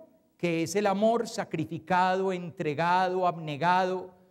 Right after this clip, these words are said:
que da la vida por el otro, que entrega la vida por completo por el otro, incluso hasta el extremo.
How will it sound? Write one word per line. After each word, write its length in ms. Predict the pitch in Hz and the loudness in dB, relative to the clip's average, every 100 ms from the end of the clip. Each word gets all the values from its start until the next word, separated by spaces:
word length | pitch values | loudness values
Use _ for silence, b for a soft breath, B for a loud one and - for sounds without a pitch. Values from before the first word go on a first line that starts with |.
| _ _ _ | _ _ _
que 140 | - 190 | 2 4
da 180 | 175 185 | 6 6
la 180 | 196 | 6
vida 380 | 202 233 240 208 | 4 4 2 0
por 180 | 190 175 | 0 0
el 140 | 165 | 2
otro, 420 | 180 202 196 202 196 | 2 2 0 -4 -4
que 100 | 175 | -6
entrega 520 | 160 226 269 294 220 | -2 4 6 6 4
la 140 | 175 | 0
vida 300 | 170 175 185 | 0 0 -2
por 180 | 185 170 | -4 -8
completo 480 | - 160 160 170 185 | -8 -12 -8 -8 -8
por 180 | 170 165 | -10 -6
el 120 | 165 | -4
otro, 360 | 175 180 202 - b - | -4 -6 -8 -10 b -2
incluso 600 | 240 214 - 349 339 196 | -2 -2 0 0 0 -4
hasta 220 | 147 160 | -4 -6
el 60 | |
extremo. 520 | 147 - - 143 113 | -6 -8 -10 -10 -12